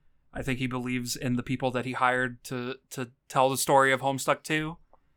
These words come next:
Uh, and whatever billions of dollars Hussie is hiding from us, I, I believe is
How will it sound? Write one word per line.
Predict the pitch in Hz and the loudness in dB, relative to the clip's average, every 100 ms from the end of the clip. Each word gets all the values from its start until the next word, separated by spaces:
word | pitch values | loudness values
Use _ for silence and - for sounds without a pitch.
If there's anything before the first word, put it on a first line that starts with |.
| _ _ _ _ | _ _ _ _
Uh, | 127 123 120 120 - _ _ _ | 4 6 6 2 -4 _ _ _
and | 135 123 127 123 131 _ _ _ _ | -2 0 0 -4 -8 _ _ _ _
whatever | 135 123 135 143 147 143 143 127 | -8 4 6 6 6 4 2 0
billions | 139 147 147 143 131 | 2 2 2 0 0
of | 127 | 10
dollars | 135 139 131 131 | 12 12 6 4
Hussie | 131 139 | 2 2
is | 123 | 4
hiding | 139 131 127 | 4 4 2
from | 135 127 | 0 0
us, | 120 - - | 0 -4 -4
I, | - 123 120 | 0 0 0
I | 123 123 | -4 -4
believe | 123 123 123 117 - - _ _ _ | -4 -4 -4 -6 -10 -20 _ _ _
is | 135 120 113 - | -6 -4 -6 -10